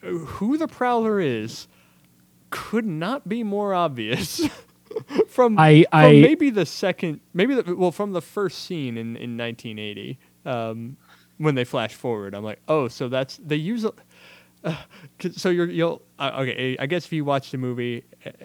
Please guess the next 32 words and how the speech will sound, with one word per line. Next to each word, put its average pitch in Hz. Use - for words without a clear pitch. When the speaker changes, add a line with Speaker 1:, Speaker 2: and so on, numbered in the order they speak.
Speaker 1:
before 127
seeing 123
this 117
podcast, 110
you'll, 107
I 127
mean, 131
you, 127
if 123
you 127
listen 139
to -
this 123
podcast 120
and 107
then 113
watch 113
the 117
movie, 104
you 107
might 110
be 113
a 107
little 110
spoiled 104
'cause 113
I'll 95
point 110
it 101
out, 101
but 113
they, 151